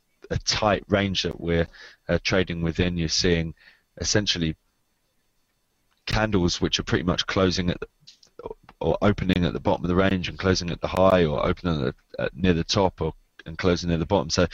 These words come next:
that's actually pretty good for all those range traders out there, because they can really take advantage, advantage of decent ranges, uh, within a day's period, um, rather than lots of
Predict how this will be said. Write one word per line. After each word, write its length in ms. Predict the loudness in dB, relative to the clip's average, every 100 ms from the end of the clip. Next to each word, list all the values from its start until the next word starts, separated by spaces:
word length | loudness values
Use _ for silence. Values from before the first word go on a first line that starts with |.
| -6 -12 -2
that's 200 | 2 4
actually 260 | 4 2 0
pretty 320 | 0 0 2
good 240 | 2 2
for 180 | 2 2
all 120 | 4
those 280 | 4 4 2
range 300 | 0 2 0
traders 340 | 2 0 0
out 220 | 2 2 0
there, 120 | -4
because 200 | -4 -4
they 80 | -4
can 160 | 0
really 220 | 2 2
take 260 | 2 -2 -2
advantage, 640 | -4 0 0 0 -10 -10 -10 _ _
advantage 600 | -4 2 2 2 0 0
of 120 | -2 -4 0
decent 420 | 2 2 0 0
ranges, 560 | 0 0 0 -2 -2 -4 -10 -18 _
uh, 140 | 0
within 340 | 4 4 2 0
a 60 |
day's 320 | 0 2 2 0
period, 520 | 2 6 6 4 -2 -12 -16 -18 _
um, 380 | 0 2 2 -6 -12 _ _ _ _ -4
rather 360 | 2 4 2
than 260 | 2 2 2
lots 300 | 0 0 0
of 140 | -4